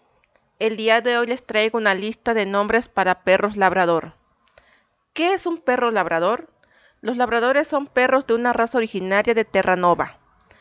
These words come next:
Son buenos compañeros para cualquier persona y de cualquier edad, por su enorme inteligencia, bondad y nobleza. Asimismo, son ayudantes de la policía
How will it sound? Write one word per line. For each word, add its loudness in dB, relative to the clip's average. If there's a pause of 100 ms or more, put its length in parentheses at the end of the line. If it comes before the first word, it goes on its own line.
(140)
Son -6
buenos -4
compañeros -4
para -2
cualquier -8
persona -4 (340)
y -10
de 0
cualquier -4
edad, -2 (800)
por 0
su -4
enorme -2
inteligencia, -2
bondad -2
y -10
nobleza. -6 (680)
Asimismo, -4
son -10
ayudantes -2
de -6
la -2
policía -6